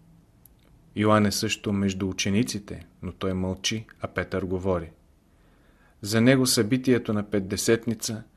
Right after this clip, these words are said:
няма това значение, което има за Петра и за другите ученици, защото той отпреди е с едно по-повишено съзнание, с което е във връзка с Светия Дух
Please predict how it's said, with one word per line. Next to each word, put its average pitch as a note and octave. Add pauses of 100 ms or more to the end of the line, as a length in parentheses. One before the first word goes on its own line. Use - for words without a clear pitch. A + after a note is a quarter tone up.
(340)
няма B2
това A2
значение, A2
което G#2
има G2+
за F#2+
Петра G#2 (160)
и A2+
за F#2+
другите G2
ученици, F#2+ (340)
защото G2+ (160)
той B2 (240)
отпреди G#2 (280)
е G2+
с -
едно G2+
по-повишено G#2+
съзнание, G2+ (720)
с -
което B2+
е B2
във G#2
връзка A2+
с -
Светия A#2
Дух A2+